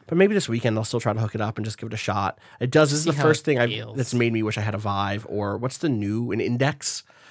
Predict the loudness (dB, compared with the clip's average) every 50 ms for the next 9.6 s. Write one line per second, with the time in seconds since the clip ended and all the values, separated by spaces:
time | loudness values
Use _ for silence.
0 | -20 -20 -20 -20 -20 -20 _ -6 -4 -4 -2 -2 -4 -6 -6 -4 -4 -4 -2 -2
1 | -2 2 4 4 4 6 6 4 4 2 2 0 0 0 0 0 -2 -4 0 2
2 | 2 2 2 0 -4 -4 -6 -8 -8 -8 -6 -6 -4 -2 0 2 4 4 4 4
3 | 4 4 4 4 2 2 0 -2 -2 -4 -4 -2 -2 -2 -2 -2 -4 -8 -6 -6
4 | -4 -4 -4 -2 -2 -2 -2 -2 -4 -6 -6 -6 -6 -6 -6 -8 -10 -14 -16 -18
5 | -20 -20 -20 -8 -2 0 2 2 2 0 -2 -4 -6 -8 -12 _ _ _ _ 2
6 | 4 6 6 6 6 4 4 4 4 2 2 4 2 2 4 6 6 6 6 4
7 | 2 0 -2 -2 -4 -6 -6 -4 -4 -4 -4 -4 -6 -8 _ _ _ _ _ _
8 | _ _ _ _ _ _ _ _ _ -20 -12 _ -2 2 2 2 2 2 0 0
9 | 0 0 -2 -6 _ _ -4 0 0 0 0 -2